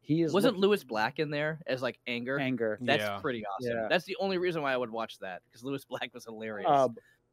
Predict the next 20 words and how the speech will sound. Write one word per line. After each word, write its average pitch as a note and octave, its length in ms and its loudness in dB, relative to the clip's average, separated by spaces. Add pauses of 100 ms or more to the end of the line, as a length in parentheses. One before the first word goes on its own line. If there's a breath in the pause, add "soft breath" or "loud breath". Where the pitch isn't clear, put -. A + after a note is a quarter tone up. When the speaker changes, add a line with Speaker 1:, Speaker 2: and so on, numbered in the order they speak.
Speaker 1:
but C4+ 140 8
he - 100 4
Speaker 2:
Another A3 280 6
Starbucks. F3 1000 2
Speaker 1:
But D3 100 2
he's C#3+ 200 2
looking E3 320 2
through D#3+ 240 4
a - 20 2
Speaker 3:
Lewis C4 360 10
Speaker 1:
video B3 100 2
Speaker 3:
Black, A#3 320 6
hang G#3+ 240 6
on. D3 280 6
Lewis C#4+ 540 6
Black D3+ 460 2
was D3 260 2
only F#3 480 4
hilarious C3+ 840 0
because A#2 840 0